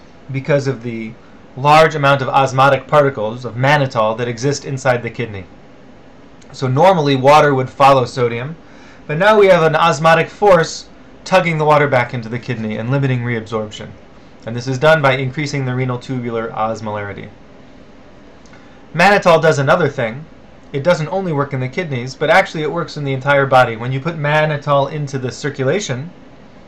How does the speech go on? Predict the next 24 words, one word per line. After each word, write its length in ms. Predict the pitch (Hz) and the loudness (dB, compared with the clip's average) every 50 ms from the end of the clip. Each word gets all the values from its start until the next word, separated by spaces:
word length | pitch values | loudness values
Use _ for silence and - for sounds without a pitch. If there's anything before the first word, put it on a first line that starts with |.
| - - - - - 139 | -20 -20 -20 -20 -12 -4
we 160 | 170 185 180 | -2 -2 -2
increase 320 | 170 - - 202 190 - | -2 -4 -4 -6 -6 -6
the 160 | - 165 160 | -8 -8 -2
osmotic 760 | 147 151 151 147 139 123 143 147 147 156 156 147 143 - - - | 0 2 2 2 0 -2 0 4 4 4 4 2 -2 -6 -10 -2
pressure, 400 | - 160 147 - - 143 135 135 | -2 -2 -2 0 -4 -4 -4 -2
the 140 | 131 135 | -2 0
osmotic 560 | 135 135 127 127 143 143 143 139 135 135 - - - - - - - - - - - - - - - - - - - - - - | 0 0 0 0 0 0 0 0 0 -4 -8 -20 -20 -20 -20 -20 -20 -20 -20 -20 -20 -20 -20 -20 -20 -20 -20 -20 -20 -20 -20 -4
particles 520 | - 156 160 156 147 - 131 131 123 120 - - - | 2 2 2 2 2 0 -2 -2 -2 -4 -10 -12 -6
in 400 | 190 185 180 175 175 180 180 151 | -4 -4 -4 -4 -6 -8 -10 -8
the 180 | 127 151 143 135 | -4 -4 -2 0
vasculature. 760 | 135 151 160 175 170 - - 127 107 107 107 - 123 - - - - - - - - - - | 2 2 2 2 0 -2 -8 -10 -10 -10 -12 -14 -16 -16 -16 -18 -20 -20 -20 -20 -20 -10 -4
And 120 | 151 156 | -2 2
this 200 | 170 214 214 165 | 2 2 0 0
draws 420 | 135 - 151 156 156 160 170 147 143 | -4 0 4 6 6 6 6 4 2
water 420 | 143 147 151 156 156 147 143 - | 2 4 6 6 6 4 2 2
out 220 | 151 160 160 165 165 | 4 4 4 4 2
of 100 | 143 135 | 0 -6
cells 460 | - - 143 131 131 139 156 147 - - | 0 2 4 4 4 4 2 -2 -8 -10
into 260 | - 175 165 170 156 156 | -6 -6 -6 -4 -4 -6
the 100 | 160 170 | -2 -2
vasculature, 680 | 185 214 226 220 - - 127 110 101 - 113 110 117 | -2 -2 -2 -4 -8 -8 -8 -8 -8 -12 -16 -16 -14
into 160 | 139 147 151 | -10 -8 -8
the 100 | 147 143 | -8 -8
plasma. 480 | 131 - 135 120 117 107 - 110 110 | -4 -4 -4 -4 -4 -6 -8 -14 -16